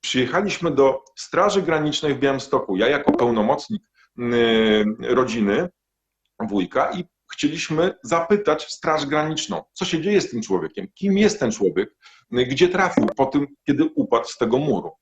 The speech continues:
Po kilkunastu minutach zszedł do nas pracownik Straży Granicznej wraz z tłumaczką. Chcieli zabrać wujka zaginionego Mohameda Sabaha gdzieś do oddzielnego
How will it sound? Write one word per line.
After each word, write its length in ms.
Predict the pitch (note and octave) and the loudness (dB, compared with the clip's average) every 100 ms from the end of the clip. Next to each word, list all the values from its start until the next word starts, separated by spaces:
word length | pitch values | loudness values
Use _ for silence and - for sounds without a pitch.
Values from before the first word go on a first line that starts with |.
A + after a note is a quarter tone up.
| _ _ _ _ _ _ _ _ _ - | _ _ _ _ _ _ _ _ _ 2
Po 320 | C3 C3 - | 4 4 2
kilkunastu 540 | - B2+ D3 A3+ - A3 | -2 -2 -2 -2 0 2
minutach 500 | F#3 A2+ - F#2 - _ _ _ - | 2 0 -2 -4 -6 _ _ _ -14
zszedł 360 | - - G3+ | -6 0 0
do 160 | F#3 D#3+ | 2 2
nas 300 | C#3 B2 - - | 2 0 -6 -6
pracownik 460 | A2+ B2 C#3 C#3+ | -2 0 -2 -4
Straży 300 | - C3 G#2+ | -4 -4 -2
Granicznej 680 | G#2 G2+ D#2 - F2 F#2 - - | -4 -6 -8 -12 -8 -8 -8 -6
wraz 320 | - F3 - | -2 0 -2
z 60 | |
tłumaczką. 680 | - G2+ D#2+ - - B2 G3 _ _ _ _ _ _ - | -4 -2 -4 -8 -8 -6 -8 _ _ _ _ _ _ -8
Chcieli 280 | - G3+ F#3 | -4 0 -2
zabrać 1080 | C#3 G#3 A3 G#3+ G#3+ - G2 - - - _ _ - | 0 2 2 0 -2 0 0 0 -6 -14 _ _ -8
wujka 600 | G#2+ C3+ G3 - A#2 F2+ | 0 2 2 2 0 0
zaginionego 500 | F#2+ A#2 A2 A2 C3+ | 0 0 2 2 2
Mohameda 400 | D3+ A#2+ A#2+ C3 | 0 -2 -2 -2
Sabaha 480 | A2 A2+ G2+ F2 F2 | -2 -2 -2 -2 -4
gdzieś 220 | - A2 | -4 -2
do 120 | G#2+ A#2+ | 4 4
oddzielnego 680 | - A#2 A#2 D#3+ F#3+ - | 4 0 0 2 2 0